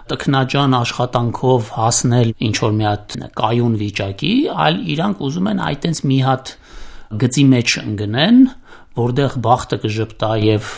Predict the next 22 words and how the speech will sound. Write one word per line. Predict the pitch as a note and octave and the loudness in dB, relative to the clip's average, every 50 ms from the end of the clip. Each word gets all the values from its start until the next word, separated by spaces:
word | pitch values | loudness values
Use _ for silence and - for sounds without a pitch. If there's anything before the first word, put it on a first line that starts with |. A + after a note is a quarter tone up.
| - | -4
ամեն | - - A#2 A#2 A#2 A2+ A2+ | 0 0 2 4 4 4 4
ինչ | A#2 A#2 | 4 4
կդասավորվի | - - G#2 G2+ G2 G2+ G2+ - - G#2 G#2 G#2+ G#2 G#2 G2+ G2+ G#2+ | 2 0 0 2 2 2 2 2 2 2 4 4 4 4 4 4 4
նենց | G#2 G2+ G#2 G#2 G2 - | 4 4 2 2 0 0
ոնց | - - F#2+ F#2+ - | 0 0 0 0 2
որ | - A2+ G2+ G2 - - - G3+ - - | 2 0 0 0 -2 -4 -4 -6 -6 -6
բարեհաջող | A2 G2+ G#2 A2 A2 G#2+ G#2 G#2 A2 A#2 A#2 G#2+ G#2+ | -6 -4 -2 0 0 2 2 2 4 4 4 4 2
ձևով, | G#2 G#2+ G2+ G#2+ C3+ E3+ A3+ C4+ C4 - - - - - - - | 0 -2 -2 0 2 2 2 2 0 -2 -10 -20 -20 -20 -20 -16
և | - D3 D#3 F3 F3 | -12 -8 -4 -2 0
իրանք | G3 B3+ C#4+ D4 C#4+ - | 2 4 4 2 2 0
այտենց | - F#3 F#3 F#3 - A#3 A#3+ A#3 | 0 -2 -2 0 0 -2 0 2
բան | G3+ G3 A3+ A3+ | 2 2 2 2
կլինեն։ | - F3+ C#3 A2 G#2+ A2 | 2 2 2 2 2 2
Եվ | B2 C3 D3 | 4 6 6
ես, | F3+ F3+ - - - | 6 4 4 -2 -4
ի | - E3 D#3+ D3 | -6 -4 -4 -2
դեպ, | C#3 F#3 A#3+ D#4+ - - - - - - - - - - | 0 0 0 0 -2 -6 -12 -16 -16 -18 -20 -20 -20 -16
շատ | - - - - - - | -10 -4 -4 -4 0 0
մարդ | - C#3 C#3 C#3+ - - | 2 2 2 2 0 -2
եմ | A#2 G#2 | -4 -4
տենց | F#2+ - G#2+ G2+ - | -2 -4 -6 -6 -6
ճանաչում։ | - - - G#2+ G#2 G2 G2+ - - C#3+ E3+ A#3 C#4 | -4 -4 -4 -4 -4 -6 -6 -4 -4 0 2 2 2